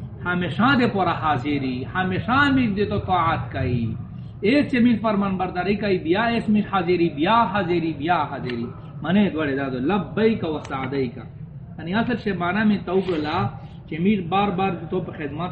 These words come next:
سے حاضر یي، معنی تو په طاعت سے، د خدمت معنی په طاعت سره بیا کوي. لبیک و سعدیک. <clears throat> المفعول به هو ما وقع علیه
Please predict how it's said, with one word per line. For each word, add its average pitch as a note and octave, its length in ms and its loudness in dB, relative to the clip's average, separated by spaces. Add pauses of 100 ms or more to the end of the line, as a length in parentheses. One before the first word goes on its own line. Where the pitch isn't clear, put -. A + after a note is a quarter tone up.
سے G#3+ 80 2 (400)
حاضر C3+ 340 0
یي، C3+ 80 0
معنی D3 300 -8
تو G#3+ 180 4
په E3 140 -6
طاعت C#3+ 400 0
سے، D#3+ 100 -4
د C3+ 60 -2 (100)
خدمت D3+ 340 -6
معنی D3+ 180 -8
په B2+ 200 -10
طاعت C3 300 -6
سره A#2+ 180 -12
بیا A2 160 -10
کوي. A2 200 -14 (880)
لبیک G3+ 540 2
و D#3+ 140 0
سعدیک. B2+ 560 -8 (420)
<clears throat> - 400 0 (3250)
المفعول A3 640 2
به D#3 260 2 (1500)
هو A#3+ 200 6
ما A3+ 220 8
وقع A3+ 360 2 (140)
علیه G3 360 2